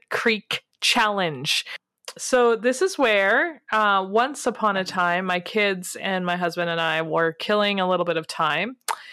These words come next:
um, and they were littler. So they wanted to go climb some trees and scrape their knees. No, but they wanted to go climb things. And, um, so we took them here. It's kinda like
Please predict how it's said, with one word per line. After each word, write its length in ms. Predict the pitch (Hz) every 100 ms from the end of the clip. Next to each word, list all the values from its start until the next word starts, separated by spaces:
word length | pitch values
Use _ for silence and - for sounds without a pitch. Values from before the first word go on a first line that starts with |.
| - - - _ -
um, 380 | 190 180 170 165
and 160 | 170 196
they 80 | 190
were 120 | 185
littler. 540 | 180 170 151 151 214 _ _ _ _ _
So 220 | - -
they 100 | 208 202
wanted 280 | 214 262
to 140 | 262 240
go 300 | 190 185 185
climb 760 | - - 220 220 226 226 220
some 260 | 220 - 254
trees 800 | - 320 349 277 165 156 156 - 160
and 180 | 185 180
scrape 280 | - 190
their 100 | 185
knees. 260 | 170 135 -
No, 80 | 160
but 140 | - 180
they 100 | 202
wanted 220 | 226 226
to 60 | 208
go 120 | 190
climb 340 | - 170 170
things. 580 | 175 170 165 165 165 -
And, 180 | 123 170 _ - - - _
um, 380 | 175 175 160 156
so 160 | 165 220
we 100 | 240
took 160 | 285
them 120 | 294 302
here. 360 | 294 277 262
It's 260 | 214 247 254
kinda 380 | - 285 320 381
like 680 | 359 254 226 220 - -